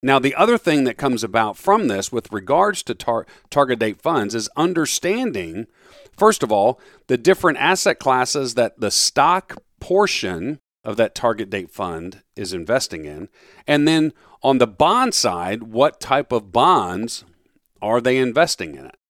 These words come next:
And this is where there comes with a lot of confusion. I remember, this goes back probably about six or seven years ago.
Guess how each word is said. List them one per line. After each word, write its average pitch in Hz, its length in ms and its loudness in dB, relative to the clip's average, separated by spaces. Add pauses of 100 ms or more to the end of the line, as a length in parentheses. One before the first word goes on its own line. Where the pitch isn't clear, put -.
(300)
And 127 320 2
this 156 340 4
is 202 180 -2
where 156 240 4
there 139 200 6
comes 135 420 -2
with 120 180 -4
a 107 80 0
lot 117 300 2
of 107 160 -6
confusion. 104 680 -4
I 135 160 2
remember, 151 480 2
this 185 180 2
goes 135 220 0
back 120 260 0
probably 131 260 -2
about 104 220 -6
six - 260 -6
or 147 60 -2
seven 120 340 -2
years 113 240 -2
ago. 90 300 -6